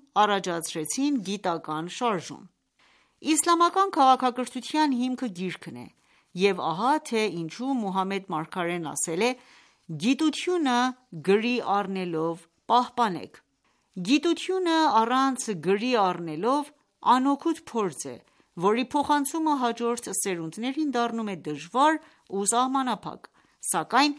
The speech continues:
երբ այն պահպանվում է, դառնում է կայուն, և հետագա գիտությունները կցվում են դրան։ Հիշյալ երկու աղբյուրներից բացի, թարգմանությունը ևս համարվում է մուսուլմանների մտային թռիչքի հիմքերից մեկը,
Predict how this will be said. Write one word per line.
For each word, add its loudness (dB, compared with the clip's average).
երբ 4
այն 0
պահպանվում 4
է, 0
դառնում 2
է -4
կայուն, -2
և 6
հետագա 2
գիտությունները -2
կցվում 0
են -4
դրան։ -2
Հիշյալ 6
երկու 2
աղբյուրներից 2
բացի, -2
թարգմանությունը 0
ևս 2
համարվում 0
է 2
մուսուլմանների -2
մտային -2
թռիչքի -2
հիմքերից -2
մեկը, -4